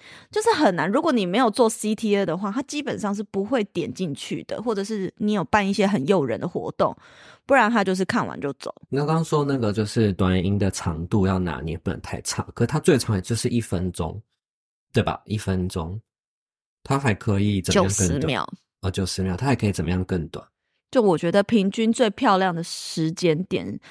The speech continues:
Speaker 1: 可能再长啊，最长最长就是抓四十秒。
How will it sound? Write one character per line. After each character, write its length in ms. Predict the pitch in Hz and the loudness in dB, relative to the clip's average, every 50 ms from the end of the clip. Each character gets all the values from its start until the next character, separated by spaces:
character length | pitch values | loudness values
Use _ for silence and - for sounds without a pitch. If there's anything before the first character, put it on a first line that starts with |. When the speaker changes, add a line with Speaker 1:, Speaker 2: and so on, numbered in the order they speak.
| - - _ | -20 -18 _
Speaker 1:
可 200 | - 214 185 170 | -4 -2 -2 0
能 360 | 170 170 156 165 175 180 185 - - | -2 -2 -4 -4 -6 -8 -10 -4 0
再 220 | - 311 233 190 | 2 2 2 2
长 340 | 180 - - 180 170 131 117 | 0 -4 -4 -2 -2 -2 0
啊， 180 | 113 113 98 - - | -2 -4 -6 -4 -2
最 180 | - 262 208 | 0 0 0
长 200 | 202 220 165 151 | 2 0 -2 -2
最 120 | - 190 180 | -2 -2 -2
长 220 | - 180 156 156 | -2 -4 -6 -6
就 80 | 160 170 | -6 -8
是 80 | 180 | -8
抓 260 | 170 - - 160 151 | -6 -4 -2 -2 -2
四 300 | 165 - - - 202 165 | -2 -4 -6 -6 -6 -6
十 260 | 165 - - - - 131 | -6 -6 -6 -4 -4 -2
秒。 220 | 120 123 - | -2 -2 -4